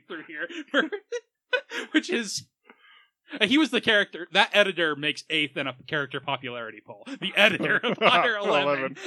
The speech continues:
Speaker 1: And I
Speaker 2: Okay.
Speaker 1: was like, I mean, sure, I guess if I, I, if you just have a first place vote, I guess I can see enough people thinking he's the funniest character
Speaker 2: Yep.
Speaker 1: there. But <laughs> he basically just strings him along.
Speaker 2: Mm-hmm. He did get,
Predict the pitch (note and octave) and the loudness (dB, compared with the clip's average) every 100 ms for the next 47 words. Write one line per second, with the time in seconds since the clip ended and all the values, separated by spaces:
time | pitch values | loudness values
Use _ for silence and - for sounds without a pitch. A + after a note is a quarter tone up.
0 | E4 C#4 F#3 B3+ B3 A#3+ G#3+ A#3+ - - | -4 2 6 6 6 -2 -2 -2 -2 -12
1 | _ - F4+ - B3 A#3 A3+ G#3 - D4 | _ -18 -8 -2 0 0 -2 -4 2 6
2 | E4+ D4+ B3 A3+ D4+ C#4+ C4 A#3+ A#3+ - | 8 8 6 6 8 6 4 -2 -2 -8
3 | - G3+ G#3+ G#3+ A3+ A3 G#3 A3+ F#3 A#3 | 0 2 4 2 0 -2 -2 -2 -2 2
4 | B3 G#3+ - A#3 A3+ A#3 E3+ G3 G3 - | 4 2 4 2 2 0 0 0 0 2
5 | F3+ E3 G3+ G#3 G3 G3 - F#3+ E3+ E3 | 2 4 2 4 2 2 2 4 4 4
6 | D#3 - D3+ E3 D3 F#3 D#3+ D3 D3 C#3+ | -2 -6 -8 -8 -8 -10 -8 -10 -10 -12
7 | D3+ - D#3 C3+ D3 C3+ - - - B2+ | -16 -6 -6 -6 -10 -12 -12 -16 -18 -20
8 | - - C#3+ C3+ B2+ B2+ - - - - | -20 -8 4 6 4 -6 -16 -18 -20 -20
9 | - - _ _ _ E3 - F3+ D#3 F#3+ | -20 -20 _ _ _ -6 6 8 6 2
10 | - - - C#4 - B2+ G#3+ E3 A3+ - | -8 -14 -14 -12 -10 0 0 4 4 2
11 | - B3 G#3+ A3 - - - A3+ G#3+ - | -8 -8 -6 -4 -8 -12 4 4 4 -6
12 | A3 G#3+ A#3 G3 C3+ C3+ C3+ _ _ D3+ | -8 -2 2 4 4 -2 -10 _ _ 2
13 | C3 C3 A#2+ - _ _ _ _ _ - | 4 4 2 -2 _ _ _ _ _ 0
14 | D3+ F3 F3 E3+ D3+ | 4 6 8 8 6